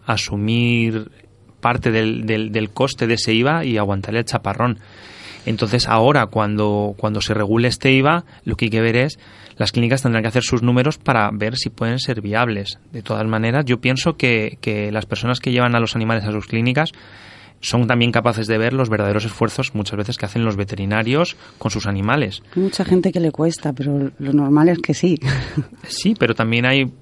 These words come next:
Speaker 1: muchas personas
Speaker 2: Sí.
Speaker 1: que llevan a sus animales a, a las clínicas y ven verdaderamente que, que el veterinario está poniendo de su parte
Speaker 2: Sí.
Speaker 1: y,
Speaker 2: Ujú.
Speaker 1: y, y está dando facilidades para,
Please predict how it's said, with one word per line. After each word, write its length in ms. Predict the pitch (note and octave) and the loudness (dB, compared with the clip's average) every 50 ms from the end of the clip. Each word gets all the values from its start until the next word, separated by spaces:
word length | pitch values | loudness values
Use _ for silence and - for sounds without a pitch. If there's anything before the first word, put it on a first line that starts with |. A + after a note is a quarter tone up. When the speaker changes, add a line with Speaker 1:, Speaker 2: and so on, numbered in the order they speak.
| - - | -20 -16
Speaker 1:
muchas 1200 | - B2+ B2+ B2 A#2+ A#2 A2+ A#2 A#2 A#2+ A#2+ B2 B2 B2 B2 B2+ B2+ B2 B2+ C3 C3 - E3 C#3 - | -10 -8 -6 -4 -4 -4 -4 -4 -4 -4 -2 0 0 0 0 0 0 2 2 2 2 2 2 0 2
personas 400 | - D3 - - D3 C#3+ E3+ F#3 | 2 0 2 4 4 4 4 2
Speaker 2:
Sí. 60 | - | 0
Speaker 1:
que 40 | C3 | 0
llevan 220 | A2 A2+ A2+ A2+ | 0 0 0 0
a 40 | A2+ | 0
sus 140 | A2 A2+ A#2 | 0 0 0
animales 460 | A#2 A#2+ A#2 A#2+ A#2+ B2 A#2 A#2 A#2 | 0 2 2 2 2 2 2 0 -2
a, 180 | - - A#2 A#2+ | -2 -2 -2 -2
a 160 | - B2+ A#2+ | 0 0 0
las 160 | A#2+ A#2+ A#2 - | 0 0 0 0
clínicas 360 | - B2+ C3 C#3 E3+ E3+ D3 | -2 -2 0 0 -2 -2 -2
y 100 | C3 A2+ | 0 0
ven 240 | A2 A2+ B2 C3 B2 | 0 0 2 2 0
verdaderamente 760 | A2+ G#2+ G#2 G#2 G#2 G#2+ G#2+ G#2 G#2+ A2 A2 A2+ - D3+ C#3+ | 0 0 0 0 0 0 0 -2 -2 -2 -4 -2 -2 -4 -4
que, 300 | - - B2+ A2+ A2 G#2 - | -2 -2 -2 -2 -2 -6 -6
que 120 | - A2 | -4 -4
el 80 | G#2+ G#2 | -2 -2
veterinario 400 | G#2 G2+ - G2+ G2+ G2+ G#2+ A#2+ | -4 -4 -4 -4 -2 -2 -2 -2
está 380 | B2+ - - A#2 A#2 B2 C3+ B2+ - - _ - | -2 -2 0 0 2 2 2 0 -4 -14 _ -10
poniendo 340 | _ - G#2 G#2+ A#2 C3 C#3 | _ -4 -2 0 2 2 2
de 60 | B2+ | 2
su 160 | - - - | 2 0 0
parte 420 | G2+ B2 C3 C#3+ - - F3 F3 E3+ | 2 2 0 0 0 2 4 4 4
Speaker 2:
Sí. 60 | D#3+ | 4
Speaker 1:
y, 220 | B2+ A#2 A#2 A2+ | 4 2 0 4
Speaker 2:
Ujú. 80 | - E3+ | 4 4
Speaker 1:
y, 120 | - C3+ D#3 A#2+ A#2+ A2+ A2 A2 A2+ | 6 6 2 0 0 -2 -2 -2 -2
y 40 | A2+ | -2
está 220 | A2 - - A#2+ | -4 -2 0 0
dando 240 | A#2+ C3 C#3+ D3 C#3+ | 2 2 2 2 2
facilidades 640 | B2+ C#3 C3 - B2+ A2 G#2+ A2 A#2 A#2+ B2+ D#3 D#3 | 0 0 -2 0 0 0 2 2 2 2 0 0 -2
para, 420 | - - D3 B2 A#2 A2 G#2+ G#2 | 0 -2 0 2 2 0 0 -2